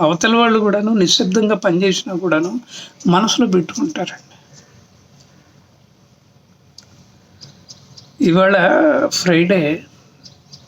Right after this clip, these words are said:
కొంచెం ఫ్రైడే మార్కెట్కి వెళ్ళి కూరలు తెచ్చుకోవాలి" అని నెమ్మదిగా చెప్పింది అనుకోండి భార్య,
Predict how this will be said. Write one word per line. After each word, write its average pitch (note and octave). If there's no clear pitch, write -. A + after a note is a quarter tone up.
కొంచెం F3
ఫ్రైడే F3
మార్కెట్కి F3
వెళ్ళి F#3
కూరలు F3
తెచ్చుకోవాలి" -
అని A#3+
నెమ్మదిగా A3
చెప్పింది G#3
అనుకోండి E3+
భార్య, D3+